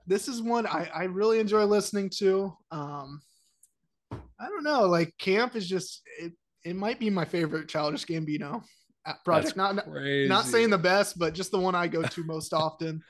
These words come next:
Speaker 1: Um, you know, I don't really bump everything else like that, so.
Speaker 2: I can respect it. I definitely go through phases where I'm bumping Camp,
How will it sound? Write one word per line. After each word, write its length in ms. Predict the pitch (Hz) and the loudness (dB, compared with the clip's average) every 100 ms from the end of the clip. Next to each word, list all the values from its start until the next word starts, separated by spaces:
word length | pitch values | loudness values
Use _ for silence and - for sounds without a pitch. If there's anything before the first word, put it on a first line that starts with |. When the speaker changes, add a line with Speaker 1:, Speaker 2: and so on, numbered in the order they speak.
| _ _ - _ _ 170 | _ _ -20 _ _ -8
Speaker 1:
Um, 560 | 143 131 135 151 - - | -6 -6 -8 -14 -14 -8
you 80 | 151 | -4
know, 60 | |
I 80 | 151 | -2
don't 140 | 156 | -2
really 200 | 170 190 | 0 -2
bump 260 | 185 180 190 _ | 0 -4 -6 _
everything 440 | 160 165 165 180 170 | -6 -4 -6 -6 -6
else 260 | 180 185 | -8 -10
like 140 | 151 175 | -12 -10
that, 260 | 185 180 - | -10 -10 -10
so. 340 | - 147 - _ _ _ _ - | -12 -12 -16 _ _ _ _ -6
Speaker 2:
I 80 | 139 | 0
can 100 | 135 | 0
respect 400 | - 135 123 131 | 0 -2 -2 -2
it. 80 | |
I 80 | 117 | -2
definitely 300 | 117 120 123 | -2 -4 -4
go 100 | 117 | -4
through 180 | - 113 | -6 -10
phases 480 | - 107 104 104 104 | -2 -2 0 -4 -4
where 160 | 104 | -2
I'm 140 | 101 104 | -2 -2
bumping 320 | 104 101 101 | -4 -4 -8
Camp, 400 | - 110 107 | -6 -4 -4